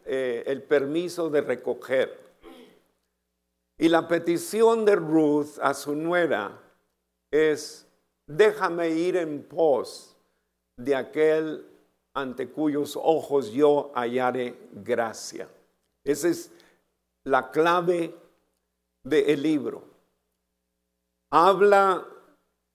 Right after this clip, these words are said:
de un Dios en búsqueda de alguien que necesite gracia, la gracia de Dios,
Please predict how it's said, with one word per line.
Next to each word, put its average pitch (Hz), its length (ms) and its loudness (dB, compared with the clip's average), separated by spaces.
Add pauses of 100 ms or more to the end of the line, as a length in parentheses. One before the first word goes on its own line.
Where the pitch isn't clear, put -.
(320)
de 147 160 4
un 180 400 2
Dios 185 800 4 (640)
en 151 340 -4
búsqueda 147 880 2 (1200)
de 151 200 0
alguien 160 800 2
que 147 160 0
necesite 147 1040 -4 (460)
gracia, 165 920 -4 (760)
la 160 200 0
gracia 180 500 2
de 160 160 2
Dios, 170 340 4